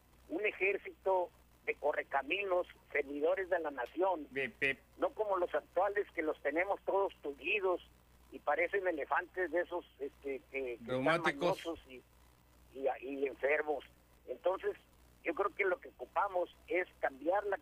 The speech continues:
Speaker 1: el, la, la visión de los
Speaker 2: Sí.
Speaker 1: servidores de la nación y volverlos en carrecaminos. Y así como yo estoy caminando y haciendo esta, esta gira por todas las, los ocho
Speaker 2: Las
Speaker 1: zonas
Speaker 2: colonias.
Speaker 1: que López Obrador, este, dio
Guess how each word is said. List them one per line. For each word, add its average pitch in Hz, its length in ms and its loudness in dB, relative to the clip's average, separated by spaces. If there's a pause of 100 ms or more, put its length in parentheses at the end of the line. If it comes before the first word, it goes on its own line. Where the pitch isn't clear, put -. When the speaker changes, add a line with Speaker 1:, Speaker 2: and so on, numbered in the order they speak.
Speaker 1:
el, 139 480 -10
la, 135 220 2
la 127 160 0
visión 170 460 -2 (540)
de 156 120 0
los 151 100 2
Speaker 2:
Sí. 170 80 6
Speaker 1:
servidores 143 480 0
de 175 80 2
la 151 120 0
nación 170 500 0
y - 100 -10
volverlos 165 500 0
en 160 120 -4
carrecaminos. 190 800 -2 (460)
Y - 60 0
así - 200 0
como 202 320 0 (220)
yo 180 140 2
estoy 190 180 -2
caminando 175 760 0 (480)
y 147 80 2
haciendo 185 460 2
esta, 190 340 2 (100)
esta 180 540 2
gira 190 300 2
por 143 240 -4
todas 196 340 2
las, 165 160 2 (180)
los 135 220 -2
ocho 175 300 0
Speaker 2:
Las 131 100 -6
Speaker 1:
zonas 180 240 2
Speaker 2:
colonias. 156 420 -2 (460)
Speaker 1:
que 143 220 0
López 151 320 0
Obrador, 156 540 2 (160)
este, 131 340 -8
dio 143 220 2